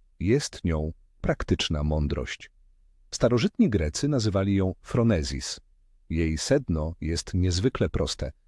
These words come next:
To umiejętność wyraźnego rozróżniania między tym, co leży w naszej mocy, a tym, co poza nią. To główny filtr dla naszego umysłu. Wyobraźmy sobie ponownie ten odwołany lot.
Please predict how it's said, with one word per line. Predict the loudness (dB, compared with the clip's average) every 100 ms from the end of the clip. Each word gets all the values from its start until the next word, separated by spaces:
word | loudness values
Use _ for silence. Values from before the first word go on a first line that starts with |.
| _ -2
To | 0 2
umiejętność | 2 4 4 4 2 0 -4 -4 -6
wyraźnego | -2 0 0 0 2 2
rozróżniania | 2 0 -2 0 2 2
między | 2 2 0 0
tym, | 4 4 2 -10 -16
co | -4 0
leży | 2 2 2
w | 0
naszej | -2 -2 -2
mocy, | -2 -2 -4 -6 -8 -20 _ -4
a | -4
tym, | 0 0 -2 -8 -12
co | -4 -2
poza | 0 0 0
nią. | 0 -2 -10 _ _ _ _ _ _
To | -2 0 0
główny | 2 2 2 0
filtr | 2 2 2 -4 -12 -10
dla | -4 -2 -2
naszego | 0 0 0 0 2
umysłu. | 2 0 -2 -8 -10 _ _ _ 0
Wyobraźmy | 2 2 0 0
sobie | 0 -2 -2
ponownie | 2 2 2 0 -4
ten | -2 -2 -2 -2
odwołany | -4 0 2 2 0 -2
lot. | -2 -4 -8